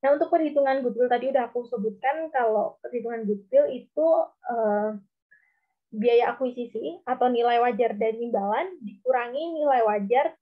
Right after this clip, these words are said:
eh, aset neto yang diambil alih. Gitu.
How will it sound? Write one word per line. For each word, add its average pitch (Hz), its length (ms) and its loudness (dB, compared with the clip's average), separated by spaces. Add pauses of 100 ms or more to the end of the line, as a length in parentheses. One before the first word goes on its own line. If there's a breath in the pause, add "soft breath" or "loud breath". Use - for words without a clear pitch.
(540)
eh, 240 400 -2 (200)
aset 277 280 0
neto 277 540 0 (160)
yang 277 420 -4 (300)
diambil 226 580 -2
alih. 190 320 -6 (640)
Gitu. - 340 -8